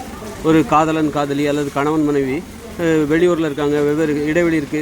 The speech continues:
ஃபோன்ல பேசுறதா கூட அடிக்கடி பேசணும். இல்லைன்னா சந்தேகம் வந்து பூந்துரும்.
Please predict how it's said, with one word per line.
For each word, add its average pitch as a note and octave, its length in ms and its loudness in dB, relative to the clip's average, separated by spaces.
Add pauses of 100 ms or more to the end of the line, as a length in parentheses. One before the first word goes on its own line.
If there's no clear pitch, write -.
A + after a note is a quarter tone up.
ஃபோன்ல F#3 380 2
பேசுறதா E3+ 320 0
கூட F#3 140 2
அடிக்கடி F3 300 0
பேசணும். C#3+ 340 -4
இல்லைன்னா F3 180 0
சந்தேகம் F#3 380 0
வந்து F3 180 0
பூந்துரும். A#2+ 340 -2